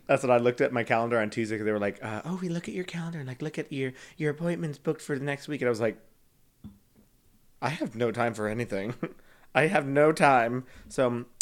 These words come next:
I only just mildly started dressing, and my ha-, hair might be falling out faster than it has been.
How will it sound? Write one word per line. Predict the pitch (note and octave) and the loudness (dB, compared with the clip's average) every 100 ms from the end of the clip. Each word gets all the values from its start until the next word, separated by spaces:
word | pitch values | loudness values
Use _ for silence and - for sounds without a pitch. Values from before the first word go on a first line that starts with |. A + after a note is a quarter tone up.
| - | 2
I | D3 | 4
only | F#3+ F3+ | 4 2
just | D#3 C#3 | 0 -2
mildly | A#2+ A#2 A#2+ C3 C#3+ | 2 4 4 2 0
started | D3+ C#3+ | 0 0
dressing, | - D3+ - D#3 D3+ | 0 -2 0 -4 -2
and | B2 A2+ | -4 -2
my | A2+ | -2
ha-, | C3+ - | -2 -4
hair | B2 C3+ C3 | 0 2 2
might | B2+ | 0
be | B2 | -2
falling | - A#2+ A#2 | 0 0 2
out | A#2 A2+ - | 0 -2 -6
faster | - - A2 - A#2+ | -4 0 0 0 -4
than | A2 | -2
it | A2 - - | -4 -6 -4
has | A#2 A#2 | 0 0
been. | C3 B2+ B2+ | 0 -2 -4